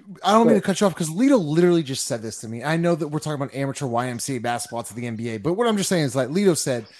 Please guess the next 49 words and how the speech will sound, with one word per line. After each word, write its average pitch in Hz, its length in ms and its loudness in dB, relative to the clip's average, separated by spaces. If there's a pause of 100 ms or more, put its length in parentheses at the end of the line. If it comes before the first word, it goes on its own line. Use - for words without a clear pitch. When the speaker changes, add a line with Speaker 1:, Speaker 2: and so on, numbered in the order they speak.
(140)
Speaker 1:
that 156 80 -4
he 190 80 4
had 202 100 6
Division 143 300 0
One 131 320 0
athlete 131 340 -4
guarding 123 300 0
him 113 340 -4
a 117 60 -12
couple 123 200 -6
days 120 200 -4
ago, 120 140 -2
and 110 100 -4
he 135 80 -4
was 120 80 -8
guarding 113 260 2
him 104 80 -4
ninety-four 101 460 -8
feet, 95 320 -18
right? 131 180 -2 (380)
And 185 120 4
Lito's 196 200 4
like, - 200 -10
"I 247 120 2
don't, 277 260 4
I, 175 160 -6
I, 196 240 -2
I'm, 196 300 0
I'm 180 120 0
not 190 160 0
re-, 180 160 2
I 175 60 0
don't 196 160 2
want 196 220 -4
this, - 240 -10
right? 135 200 0
Like, 151 160 -6
I 151 60 -4
just 139 160 -8
stick - 180 -4
me 185 100 0
in 165 60 -2
the - 60 -10
corner. 170 180 2
I 160 60 0
wanna 160 160 2
Speaker 2:
<laughs> - 140 -6
Speaker 1:
shoot, 226 180 2
right?" - 120 2